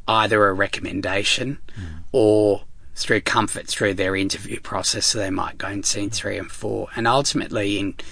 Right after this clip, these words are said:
Speaker 1: creating a total brand experience, what we say is, "Let's understand what type of interior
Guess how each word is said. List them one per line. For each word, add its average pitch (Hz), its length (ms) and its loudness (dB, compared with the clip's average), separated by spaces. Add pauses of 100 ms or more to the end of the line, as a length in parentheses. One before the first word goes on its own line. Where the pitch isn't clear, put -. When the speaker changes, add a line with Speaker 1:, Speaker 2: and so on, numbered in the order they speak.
(200)
Speaker 1:
creating 107 400 4
a 90 60 0
total 101 280 2
brand 95 300 4
experience, 98 580 -2
what 135 160 0
we 104 80 0
say 104 460 4
is, 101 280 -2 (280)
"Let's 165 220 2
understand 104 880 4 (340)
what - 260 4
type 107 480 2
of 104 140 -2
interior 101 640 0